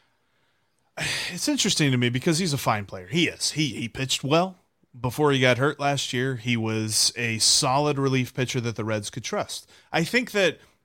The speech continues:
the guys that we're talking about here, number one, if you're on the block to possibly get cut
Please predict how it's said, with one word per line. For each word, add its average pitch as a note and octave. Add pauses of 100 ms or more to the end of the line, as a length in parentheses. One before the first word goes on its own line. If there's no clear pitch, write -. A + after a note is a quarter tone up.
(220)
the C#3
guys G3
that F3+
we're D3
talking C#3+
about A#2
here, B2
number G#3
one, D#3
if A#2
you're G3+
on F#3+
the C#3+
block A2+
to B2+
possibly A#2+
get A2
cut C3